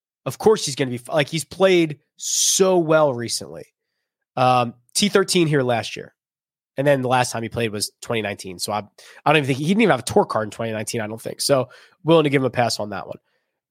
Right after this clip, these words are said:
Jaeger's kinda scary dangerous. Thoughts on the Smalley narrative?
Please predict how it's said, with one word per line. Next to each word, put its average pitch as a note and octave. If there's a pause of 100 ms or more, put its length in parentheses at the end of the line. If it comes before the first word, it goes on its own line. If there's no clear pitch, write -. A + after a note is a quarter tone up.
(280)
Jaeger's A#3 (360)
kinda F3+
scary C#3
dangerous. A2+ (2500)
Thoughts C4+
on D4+
the C#4
Smalley A#3+
narrative? C4+